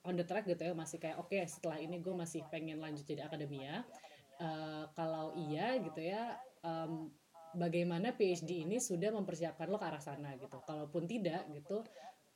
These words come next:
eh, mungkin bisa dijelasin kenapanya kayak gitu.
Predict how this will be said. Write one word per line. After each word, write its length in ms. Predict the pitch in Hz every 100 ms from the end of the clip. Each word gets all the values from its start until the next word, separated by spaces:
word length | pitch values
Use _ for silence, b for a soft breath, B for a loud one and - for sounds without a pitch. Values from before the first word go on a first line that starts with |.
| 165
eh, 160 | 160
mungkin 400 | 151 160 220 226
bisa 160 | 175 170
dijelasin 880 | 156 151 151 151 147 151 156 208 208
kenapanya 560 | 180 151 151 143 131
kayak 240 | - 123 113
gitu. 140 | -